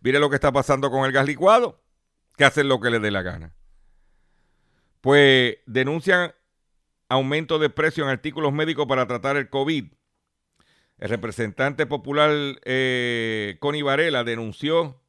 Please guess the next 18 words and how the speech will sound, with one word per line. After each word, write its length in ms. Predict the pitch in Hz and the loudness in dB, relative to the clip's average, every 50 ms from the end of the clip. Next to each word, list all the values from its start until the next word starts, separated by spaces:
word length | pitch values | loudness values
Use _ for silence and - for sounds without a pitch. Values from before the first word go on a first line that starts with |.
| _ _ _ - | _ _ _ -8
el 140 | 120 139 | -8 -6
miércoles 480 | 143 151 160 151 - - 117 104 92 - | -4 -4 -6 -6 -6 -8 -8 -8 -8 -8
ante 260 | - 120 123 104 127 120 | -8 -8 -6 -6 -4 -4
la 100 | 120 120 | -4 -2
gobernadora 540 | 120 117 117 113 117 117 127 147 160 151 | -2 -4 -6 -6 -6 -4 -2 -2 0 -2
un 180 | 143 143 143 135 | -2 -4 -6 -10
supuesto 460 | - 135 107 101 151 156 - 165 147 | -10 -12 -8 -4 -6 -4 -2 -4 -2
patrón 300 | 131 131 120 135 147 156 | -2 -2 -2 -2 -6 -6
de 100 | 147 139 | -4 -4
venta 280 | 131 143 156 139 156 151 | -2 -4 -4 -4 -6 -6
de 80 | 135 | -6
sobreprecio 580 | 117 135 127 113 117 - 123 147 156 - 156 131 | -6 -6 -6 -6 -6 -6 -4 -6 -8 -6 -6 -6
de 80 | 123 113 | -6 -6
equipo 340 | 85 143 156 - 160 147 | -6 -10 -12 -8 -6 -6
médico 320 | 139 156 160 165 151 - 143 | -4 -4 -4 -4 -4 -6 -8
esencial 400 | 131 123 120 107 - 156 156 117 | -6 -6 -8 -8 -6 -6 -6 -6
para 220 | 147 143 127 117 | -6 -6 -6 -6
protección 640 | - 107 101 95 107 95 - 156 156 143 120 92 _ | -8 -12 -14 -14 -14 -14 -10 -8 -8 -8 -8 -10 _